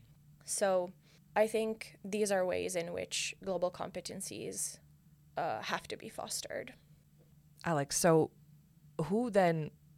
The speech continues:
Speaker 2: is responsible for promoting global competencies?
Speaker 1: Um, I think we might be tempted, um,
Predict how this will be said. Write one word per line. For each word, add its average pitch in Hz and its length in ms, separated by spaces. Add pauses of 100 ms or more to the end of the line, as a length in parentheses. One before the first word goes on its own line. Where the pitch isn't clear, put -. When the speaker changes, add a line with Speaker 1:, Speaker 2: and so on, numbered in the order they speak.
(140)
Speaker 2:
is 156 180
responsible 151 580
for 135 480
promoting 147 420
global - 320
competencies? - 880 (760)
Speaker 1:
Um, 214 320
I 233 80
think 247 180
we 302 80
might 277 180
be 240 100
tempted, 196 720 (160)
um, 180 840